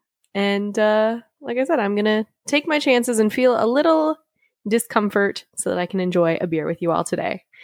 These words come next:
So today I'm drinking a beer called Timberhog. It's from Picaroons Brewing Company here in Fredericton, New Brunswick.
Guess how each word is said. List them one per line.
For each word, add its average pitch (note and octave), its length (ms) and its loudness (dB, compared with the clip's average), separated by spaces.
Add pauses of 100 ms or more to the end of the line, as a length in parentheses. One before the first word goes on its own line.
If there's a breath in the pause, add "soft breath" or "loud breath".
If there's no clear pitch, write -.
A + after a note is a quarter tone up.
(400 loud breath)
So A#3 140 0
today B3 640 2
I'm G#3+ 180 0
drinking A3 340 -2
a B3+ 60 -4
beer - 200 -6
called A#3 320 -2
Timberhog. G#3+ 840 2 (420 loud breath)
It's A#3 220 2
from G#3 200 2
Picaroons C#4 560 2
Brewing G3 280 2
Company F#3+ 420 -2
here G3 160 -2
in F3 100 -4
Fredericton, F3+ 420 -8
New F3+ 80 -8
Brunswick. E3+ 680 -2